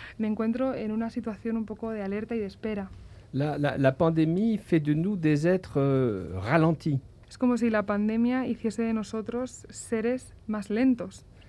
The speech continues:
Speaker 2: et, euh, qui, qui sommes tous dans le même état d'esprit où on se demande si, euh,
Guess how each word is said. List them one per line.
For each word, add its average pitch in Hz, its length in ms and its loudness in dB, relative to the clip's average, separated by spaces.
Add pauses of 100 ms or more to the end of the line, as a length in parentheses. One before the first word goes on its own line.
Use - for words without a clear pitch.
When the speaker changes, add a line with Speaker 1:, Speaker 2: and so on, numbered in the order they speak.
(240)
Speaker 2:
et, 151 300 0
euh, 143 200 4
qui, 151 340 -6
qui 147 280 -8
sommes 147 380 -2
tous 214 280 0
dans 165 140 4
le 151 80 2
même 160 240 2
état 151 200 0
d'esprit 147 580 -4
où 156 80 -2
on 147 120 0
se 143 140 -4
demande 180 560 4
si, 151 400 -2
euh, 127 180 4